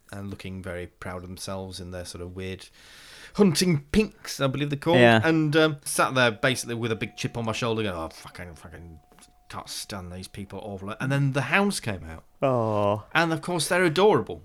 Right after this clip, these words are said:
Speaker 1: There's just no other way of putting it.
Speaker 2: Yeah.
Speaker 1: And the fact is, they're, and they're bigger than I expected. I thought they were really small,
Speaker 2: I'm,
Speaker 1: like
Speaker 2: I'm
Speaker 1: beagle
Speaker 2: not sure
Speaker 1: size.
Speaker 2: I've ever seen an actual foxhound for real
Speaker 1: Yeah.
Speaker 2: in person, so I can't really,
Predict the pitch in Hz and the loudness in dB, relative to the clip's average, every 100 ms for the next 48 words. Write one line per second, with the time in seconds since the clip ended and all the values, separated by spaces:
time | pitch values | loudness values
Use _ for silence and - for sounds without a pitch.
0 | - 147 139 151 147 156 147 139 131 139 | -2 0 0 -2 2 4 4 2 0 0
1 | 139 139 135 175 127 107 - 120 - 123 | 2 2 0 -4 2 4 4 0 -2 -2
2 | 123 131 113 131 123 - - 156 156 214 | -2 -4 -2 -2 0 -4 -2 0 4 4
3 | 226 262 214 120 107 104 - 95 - 113 | 4 2 2 2 -2 -4 -6 -8 -4 -2
4 | 180 147 170 123 131 127 123 - 156 202 | 0 2 2 2 2 0 0 -2 0 2
5 | 175 135 277 254 226 269 269 254 208 - | 2 2 2 2 2 4 6 6 4 2
6 | - 165 160 151 151 143 - 175 147 107 | 2 6 6 6 2 0 0 2 4 2
7 | - - 101 90 113 95 - 101 98 - | 0 0 0 2 2 2 2 2 2 0
8 | - 98 110 110 104 104 104 104 104 120 | -2 2 4 6 8 6 4 2 4 2
9 | 117 - 69 - 95 107 - 156 104 123 | 2 0 -6 0 2 2 2 0 2 0
10 | 107 | -2